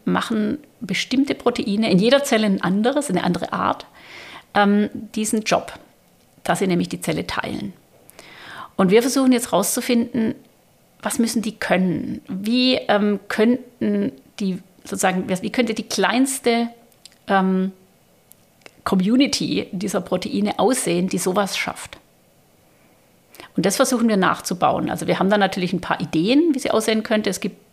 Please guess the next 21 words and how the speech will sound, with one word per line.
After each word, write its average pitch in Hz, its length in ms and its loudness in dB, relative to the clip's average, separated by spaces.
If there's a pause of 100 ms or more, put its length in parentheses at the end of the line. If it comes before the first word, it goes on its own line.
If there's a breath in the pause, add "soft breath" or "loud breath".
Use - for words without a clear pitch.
(180)
solche - 260 -4
Proteine 170 520 -2
in, - 220 -4
wie 185 100 -6
gesagt, - 300 -8
vielen 190 320 -2
Organismen. 214 680 0
In 214 40 -10 (640 loud breath)
menschlichen 175 380 0
Zellen 175 300 2
sind 175 160 0
es 165 160 -4
sehr 185 120 2
viel 175 120 -2
kompliziertere 214 600 -2
Systeme 208 540 0
als - 180 -6
zum 156 120 -4
Beispiel - 300 -6
in - 120 -6
Bakterienzellen, 220 840 2